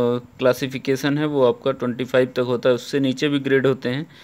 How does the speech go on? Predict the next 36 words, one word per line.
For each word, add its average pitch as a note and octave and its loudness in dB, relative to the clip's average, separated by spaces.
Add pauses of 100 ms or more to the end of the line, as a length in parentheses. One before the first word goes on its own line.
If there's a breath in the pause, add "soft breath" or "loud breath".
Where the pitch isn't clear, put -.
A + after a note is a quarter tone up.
(260 loud breath)
लेकिन B2 0
हम C#3+ -2
उसको D#3 -6
जितनी C#3 -2
स्ट्रेंथ D3 -2
होती C3+ -4
है D3 -4
उसके C#3 -4
according A#2+ 2
फिर D3 -4
डिज़ाइन A#2+ 0
किया F2+ 0
जाता C#2 -2
है D#2 0
इसको, - -14 (720 loud breath)
ठीक C3 -6
है। E3+ -4
यहाँ A#2 -2
तक D3 0 (120)
तो D3+ 2
आप A#2+ 0
लोग B2+ 0
को C#3+ -8
कंक्रीट B2+ -4
का C#3 4
ग्रेड C3 0 (420 loud breath)
एम C#3 0
टेन, D3+ 0
एम C3 0
फिफ्टीन, C#3+ 0
एम C3+ 0
ट्वेंटी, C3 0
एम C3 0
ट्वेंटी C3 -2
फ़ाइव C3+ 2
है। C#3 -6